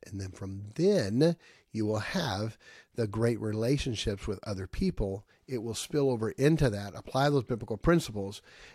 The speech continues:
and you're gonna have a great life 'cause you have great relationships. First with God,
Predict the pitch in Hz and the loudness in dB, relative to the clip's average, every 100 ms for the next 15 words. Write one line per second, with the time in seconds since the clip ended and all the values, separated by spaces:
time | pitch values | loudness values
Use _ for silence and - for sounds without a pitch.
0 | - 113 160 143 110 104 101 107 101 - | 0 4 6 4 2 -2 -4 -6 -6 -8
1 | - _ - _ _ - 101 98 95 92 | -16 _ -20 _ _ -10 -6 -2 -2 -4
2 | 92 90 90 - - - 87 90 85 92 | -6 -8 -8 -12 -18 -8 -4 -4 -6 -6
3 | - - - - _ - - 143 135 147 | -8 -10 -16 -20 _ -18 4 4 6 2
4 | 117 92 95 | -2 -4 -6